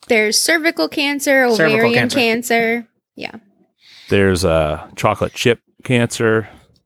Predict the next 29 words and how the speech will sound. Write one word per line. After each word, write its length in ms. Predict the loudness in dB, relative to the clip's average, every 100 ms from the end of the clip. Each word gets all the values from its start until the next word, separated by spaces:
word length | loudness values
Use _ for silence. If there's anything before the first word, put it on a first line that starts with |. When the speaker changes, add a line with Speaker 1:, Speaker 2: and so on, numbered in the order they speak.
| -2
Speaker 2:
Well, 120 | 0
I 60 |
can 100 | 2
only 160 | 2 4
think 140 | 2
of, 80 | 2
like, 140 | 0 0
testicular 500 | 0 0 0 0 0
cancer, 320 | -2 -2 -4
but 140 | -6
there's 140 | -6 -2
no, 140 | -2
like, 300 | -2 -6 -10
shaft 400 | -8 -2 -2 -2
cancer. 420 | -14 -14 -14 -16 -20 _ -12 -12 _ _ _ _ _ _ -16 _ _ _ _ _ _
Speaker 1:
Yeah, 320 | -2 0 0
we 140 | 0 0
Speaker 3:
Huh. 180 | 0 -2
Speaker 1:
don't. 120 | -4
There's 180 | -2 0
no, 80 | 2
like, 220 | 2 -2
clit 280 | -2 -2 -2
cancer, 640 | -8 -8 -6 -6 -6 -8
but 200 | -6 -4
there's 220 | -2 -2 -2
ovarian 520 | -4 -6 -6 -12 -18
cancer. 400 | -20 -20 -20 -20 -20 _ _ _ _ _ _ -6
Speaker 3:
Hmm. 360 | -6 -4 -4